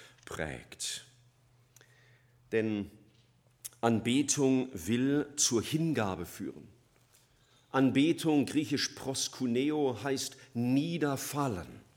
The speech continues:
Niederfallen. Das ist Anbetung. Ich weihe mich diesem Herrn. Ich falle vor ihm nieder. Ich liefere mich ihm aus. Ich gehöre ihm. Das ist, wenn wir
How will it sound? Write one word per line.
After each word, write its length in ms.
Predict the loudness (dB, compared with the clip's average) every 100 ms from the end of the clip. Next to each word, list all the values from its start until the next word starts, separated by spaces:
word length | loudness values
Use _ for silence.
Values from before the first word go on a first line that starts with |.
| _ _ _ _ _ _ _
Niederfallen. 800 | -6 -2 0 0 -2 -6 -14 -16 -20 _ _ _ _ _
Das 160 | -4 -2
ist 60 | 2
Anbetung. 580 | 0 0 -2 -2 -4
Ich 160 | -8 -10 -18 -16
weihe 400 | -4 0 4 4
mich 240 | 4 2 -2
diesem 300 | -4 -2 -2
Herrn. 280 | -2 -2 -4
Ich 140 | -8 -14
falle 420 | -10 0 2 4 2
vor 180 | 2
ihm 120 | 0 0
nieder. 340 | -4 -4 -6
Ich 140 | -6
liefere 540 | -6 -4 -2 0 0 0
mich 260 | 0 -4
ihm 220 | -6 -4 -2
aus. 380 | -2 -2 -4 -8 -6
Ich 200 | -4 4
gehöre 420 | 6 8 8 8
ihm. 400 | 6 4 2 2 -4 -16 -4
Das 240 | 0 0 0
ist, 400 | -2 -2 -6 -14 -20 -20
wenn 280 | -2 0 2
wir 360 | 0 0 0